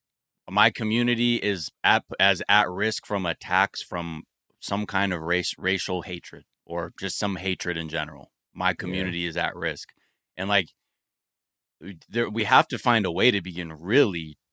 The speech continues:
Speaker 1: refocusing this energy in a way that is, is gonna create the kind of solidarity with each other that we're gonna need to actually fight back, 'cause it can't, it,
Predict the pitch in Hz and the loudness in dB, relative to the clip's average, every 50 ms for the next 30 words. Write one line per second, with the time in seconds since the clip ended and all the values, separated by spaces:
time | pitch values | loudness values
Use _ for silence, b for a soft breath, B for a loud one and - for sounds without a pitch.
0 | _ 90 104 120 110 - - 104 110 - - 107 92 - 95 92 87 85 78 - | _ -4 -2 -2 -2 0 4 4 4 4 4 0 -2 -2 -2 -4 -4 -6 -6 -4
1 | - 95 107 110 104 85 78 87 87 87 85 78 90 90 85 82 87 95 104 98 | -2 0 0 0 0 -2 -4 -4 -4 -4 -4 -4 -4 -4 -2 0 2 2 2 4
2 | 92 92 87 87 98 117 113 90 82 - - _ _ _ _ _ _ _ _ _ | 4 4 4 4 4 2 0 0 -4 -12 -18 _ _ _ _ _ _ _ _ _
3 | _ _ _ - 110 104 90 - 110 117 117 107 - - - - 98 98 104 117 | _ _ _ -8 -6 -6 -2 0 0 2 2 0 -2 -4 -6 -6 0 2 2 2
4 | 123 - - 110 101 - 92 98 101 101 101 98 95 92 90 90 87 87 90 85 | 2 2 -2 -4 -4 -2 0 0 2 2 2 0 0 0 0 0 0 -2 -4 -6
5 | - - _ _ _ _ _ _ _ _ _ - - - 104 120 120 104 87 92 | -8 -14 _ _ _ _ _ _ _ _ _ -4 0 4 4 6 6 4 4 4
6 | 107 143 175 120 98 98 90 87 90 98 92 92 90 - - 101 98 95 92 87 | 4 4 4 4 2 0 -2 -2 -2 -2 -2 -2 -4 -2 0 0 0 2 2 4
7 | 95 95 98 95 98 95 90 92 104 113 113 98 92 98 120 131 - - 104 - | 4 4 4 2 -2 -4 -2 0 0 2 2 0 0 0 0 0 -2 -2 0 2
8 | 87 98 110 - - - 107 98 95 90 - - - - 104 101 92 - 80 87 | 4 4 4 2 0 -2 -2 -2 -4 -6 -8 -6 0 2 4 4 2 0 -2 4
9 | 92 113 104 - - - 92 92 90 - - 110 104 98 - - 98 87 | 6 6 6 4 2 -4 -6 -6 -8 -6 -2 -2 0 0 -2 -4 -6 -10